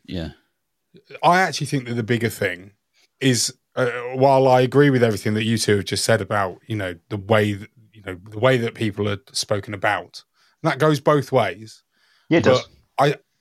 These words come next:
Speaker 2: I, I think the, I think actually the bigger factor in, in this is that the, the Supporters Trust partnered with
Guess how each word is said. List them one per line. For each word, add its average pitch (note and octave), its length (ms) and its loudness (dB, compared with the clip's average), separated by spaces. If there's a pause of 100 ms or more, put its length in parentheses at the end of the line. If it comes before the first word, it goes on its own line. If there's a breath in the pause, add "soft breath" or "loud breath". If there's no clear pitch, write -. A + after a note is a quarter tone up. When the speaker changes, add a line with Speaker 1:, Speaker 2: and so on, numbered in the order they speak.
Speaker 2:
I, C#3 60 6
I C#3+ 40 4
think C3 280 -4
the, B2 340 2 (440)
I D3 80 2
think E3+ 280 -2
actually D3+ 340 -2
the A#2 140 -2
bigger F3 360 2
factor - 640 -4 (260)
in, G2+ 340 -4
in G2 180 -6
this F2+ 280 -10
is A2+ 180 -4
that B2+ 220 2 (920 soft breath)
the, - 120 -12 (280)
the C#3 80 -2
Supporters D#3 340 0
Trust - 380 -2
partnered B2+ 460 0
with A2+ 380 0